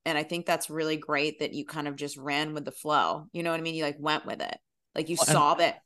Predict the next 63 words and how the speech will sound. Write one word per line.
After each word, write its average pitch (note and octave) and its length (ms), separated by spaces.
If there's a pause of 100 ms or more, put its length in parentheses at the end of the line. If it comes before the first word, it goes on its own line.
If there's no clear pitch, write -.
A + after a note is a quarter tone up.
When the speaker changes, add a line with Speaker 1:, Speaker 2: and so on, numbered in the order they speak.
(340)
Speaker 2:
and C3+ 120
Speaker 1:
you, E3 100
Speaker 2:
also C#3+ 280
Speaker 1:
something's B2+ 220
Speaker 2:
because D#3 240
of D3+ 100
Speaker 1:
off. G#2 60
Speaker 2:
that, D2 320 (120)
because C#3 320
of C3+ 80
that, F#2+ 200
like, G#2 200
you, A2+ 200 (140)
people A2+ 240
know G2+ 200
who A#2 120
you G#3+ 200
Speaker 1:
Changed - 20
Speaker 2:
are, F#2 240
and F#2+ 160
you, G#2+ 240
and G#2+ 140
Speaker 1:
things. - 20
Speaker 2:
you're, G#2+ 140
like, G#2 240
running G#2+ 280
on F#2+ 260
a G#2+ 140 (140)
reputation G#2 760
in F#2 120
a F#2 40
different F#2+ 440
way F#2+ 500 (560)
than G#2+ 300
before. G#2+ 540
And, D3+ 260
and D3+ 340
that's D#3 240
not D3+ 180
to B2 100
say B2+ 180
that A2+ 100
if G2+ 160
any G#2+ 200
of F#2+ 80
that F#2 180
wouldn't G2+ 240
have F2+ 80
happened, F#2 400
you G2 120
wouldn't F#2+ 320
be F#2+ 100
working F#2+ 420
in E2+ 100
the F2 100
same G2 240
capacity F#2 540
anyway. G2 360
It F2+ 40
would G#2+ 80
just A#2 220
look G#2+ 340
different. B1 480